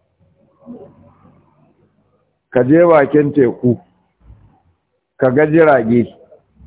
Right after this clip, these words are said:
ka ga yadda manyan tebur-tebur ɗin ga ka shiga ana yi wa musu lodi cikin ruwa,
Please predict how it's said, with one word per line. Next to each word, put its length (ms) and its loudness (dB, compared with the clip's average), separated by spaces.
ka 120 -2
ga 440 4
yadda 640 2
manyan 480 -2
tebur-tebur 800 0
ɗin 280 0
ga 120 0
ka 140 -4
shiga 400 0
ana 180 -2
yi 80 0
wa 80 0
musu 240 -4
lodi 400 0
cikin 320 -4
ruwa, 300 -2